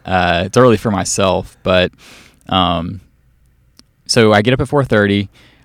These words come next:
I get ready for the day, and around, call it five o'clock-ish, I s-, I start, uh,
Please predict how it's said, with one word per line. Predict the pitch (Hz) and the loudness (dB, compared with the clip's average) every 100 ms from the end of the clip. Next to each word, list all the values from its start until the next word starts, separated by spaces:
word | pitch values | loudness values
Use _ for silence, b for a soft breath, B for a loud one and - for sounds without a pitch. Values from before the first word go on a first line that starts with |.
| - | -6
I | |
get | 104 104 | -2 0
ready | 110 107 | 2 0
for | - | -2
the | 101 | -6
day, | 92 92 90 90 92 | -4 0 0 0 -4
and | 98 | -6
around, | 98 104 104 101 98 101 - | -4 0 2 2 -2 -6 -6
call | 117 104 | 0 2
it | 101 | 2
five | 104 101 | 0 2
o'clock-ish, | 101 - 98 98 98 98 - | 0 -2 -2 -2 -2 -4 -4
I | 92 | -6
s-, | 90 - | -6 -6
I | 90 | -8
start, | - 104 101 - _ | 0 2 2 -2 _
uh, | 92 87 82 82 | -10 -6 -6 -6